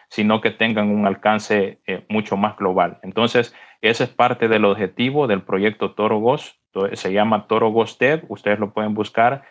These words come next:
en internet, así, toro ghost punto dev, Toro Ghost, porque es el, el ave nacional de, de El Salvador, y Dev porque está enfocado especialmente a un área de técnica de desarrollo.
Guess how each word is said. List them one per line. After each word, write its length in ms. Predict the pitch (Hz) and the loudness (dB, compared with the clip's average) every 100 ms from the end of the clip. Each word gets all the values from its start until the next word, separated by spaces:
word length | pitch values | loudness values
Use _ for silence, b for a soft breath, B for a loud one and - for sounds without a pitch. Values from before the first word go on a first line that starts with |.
| B B | B B
en 160 | 101 101 | -4 -2
internet, 640 | 98 - 95 110 151 156 _ | -2 -2 -2 0 0 -2 _
así, 460 | 95 - 139 139 - | -10 -6 -8 -8 -4
toro 280 | 120 117 | 0 0
ghost 360 | 110 135 147 - | 2 0 -2 -8
punto 340 | 113 113 107 | -8 -4 0
dev, 260 | 107 147 - - | 0 0 -4 0
Toro 260 | 123 127 | 2 4
Ghost, 320 | 139 170 - - | 2 0 -2 -10
porque 300 | 104 - 117 | -6 0 2
es 140 | - | 2
el, 200 | 107 104 | -2 -2
el 160 | 104 101 | -2 0
ave 160 | 110 | 0
nacional 600 | 113 104 - 101 120 151 - _ _ _ | 0 -2 -4 -2 0 -2 -8 _ _ _
de, 500 | 104 107 98 92 87 _ | -2 0 2 0 -2 _
de 340 | 98 101 95 - | -2 0 0 -2
El 100 | 95 | -8
Salvador, 540 | - 92 90 101 98 - | -6 -4 0 0 0 -2
y 120 | 113 | 0
Dev 280 | 123 147 143 | 2 2 -2
porque 280 | 107 - | -4 -4
está 200 | 95 - | -6 -4
enfocado 500 | 107 104 95 113 123 | -4 -4 -2 0 0
especialmente 840 | 120 - 95 101 104 117 123 127 127 b b - | -2 -6 -6 -4 -2 -4 -4 -8 -8 b b -2
a 120 | 98 | 0
un 200 | 101 107 | 2 2
área 300 | 110 107 101 | 2 2 0
de 300 | 92 92 - | 0 -4 -2
técnica 640 | 113 127 139 135 131 127 _ - | -2 -2 -4 -8 -10 -10 _ -6
de 360 | 98 92 87 | -2 0 0
desarrollo. 640 | 90 90 92 98 90 85 | -2 -2 0 0 -2 -6